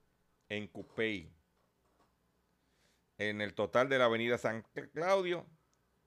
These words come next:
se llevaron diez botellas de Black Day, eh, Label,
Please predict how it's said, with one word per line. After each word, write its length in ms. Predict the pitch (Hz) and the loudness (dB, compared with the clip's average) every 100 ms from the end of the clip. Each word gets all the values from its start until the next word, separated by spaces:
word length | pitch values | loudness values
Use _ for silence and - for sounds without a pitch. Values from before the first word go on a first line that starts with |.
| _ _ _ _ _ _ _ | _ _ _ _ _ _ _
se 220 | - 101 | -10 -6
llevaron 680 | 101 104 110 123 123 113 - _ _ _ _ _ _ _ _ _ | -2 0 2 2 2 -4 -14 _ _ _ _ _ _ _ _ _
diez 260 | 90 104 123 | -4 -2 0
botellas 460 | 123 120 127 127 | 0 0 0 2
de 80 | 120 | 2
Black 300 | 113 120 117 | 2 0 0
Day, 340 | 165 190 185 - | -2 0 0 -2
eh, 300 | 127 131 127 | -2 0 0
Label, 480 | 151 196 185 165 | 0 0 0 -6